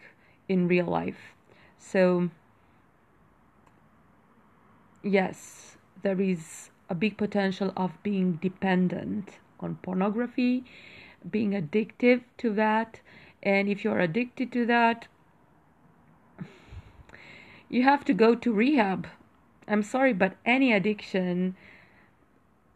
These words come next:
has to go away somehow, and sometimes you don't realize that. You take video games, you take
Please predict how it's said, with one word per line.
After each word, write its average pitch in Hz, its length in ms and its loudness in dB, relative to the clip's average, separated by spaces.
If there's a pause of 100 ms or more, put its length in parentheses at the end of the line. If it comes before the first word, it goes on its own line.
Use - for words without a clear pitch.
(1000)
has 208 320 0
to - 160 -2
go 196 540 4 (100)
away 202 360 2
somehow, 180 720 0
and 180 300 0
sometimes 190 1000 0 (960)
you 202 180 2
don't 190 260 2
realize 185 600 0
that. 95 340 -6 (640)
You 202 120 0
take 202 240 -2
video 202 420 0
games, 208 500 0
you 190 60 -6
take 180 460 -2